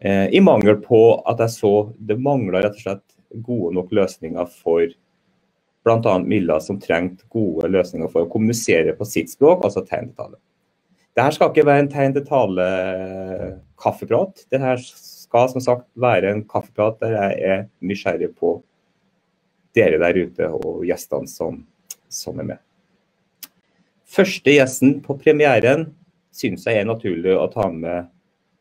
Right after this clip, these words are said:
Hilde Sofie, eh, som da kom inn i Milda Seis i fjor som et friskt pust med en kjempebakgrunn, faglig bakgrunn innenfor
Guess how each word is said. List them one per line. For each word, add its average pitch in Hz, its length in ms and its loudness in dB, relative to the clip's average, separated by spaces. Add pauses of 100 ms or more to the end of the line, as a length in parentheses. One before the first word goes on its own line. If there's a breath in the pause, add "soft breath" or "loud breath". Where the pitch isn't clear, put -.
(140)
Hilde 98 240 -2
Sofie, 76 500 -6 (300)
eh, 85 680 -12 (520)
som 110 300 2
da 104 360 2 (580 soft breath)
kom 127 240 4
inn 123 400 2 (100)
i 107 300 0
Milda 110 260 2
Seis 104 320 0 (140)
i 87 100 -2
fjor 170 340 4
som 131 240 -4
et 117 140 -2
friskt - 380 -4
pust - 340 -4
med 110 380 0
en 104 320 0
kjempebakgrunn, - 1400 -4
faglig 92 560 2
bakgrunn 98 580 -2
innenfor 95 520 0